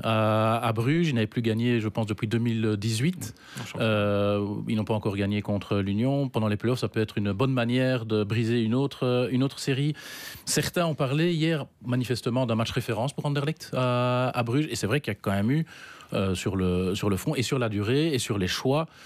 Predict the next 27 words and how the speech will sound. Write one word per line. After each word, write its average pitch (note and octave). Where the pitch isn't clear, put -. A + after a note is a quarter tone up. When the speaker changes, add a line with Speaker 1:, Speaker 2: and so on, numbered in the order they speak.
Speaker 1:
euh, F#2
quelque A2+
chose C#3
de, A2
de G#2
neuf C#3+
du G#2
côté, G#2
euh, F#2
du G2
côté -
d'Anderlecht. F#2
Speaker 2:
Les B2
choix, D#3
Romain, C#3
justement, C#3+
on C3
y A#2+
vient. C#3
Brian A#2+
Rimmer, B2
dans C3
son A2+
coaching, -
il B2
a -
osé. B2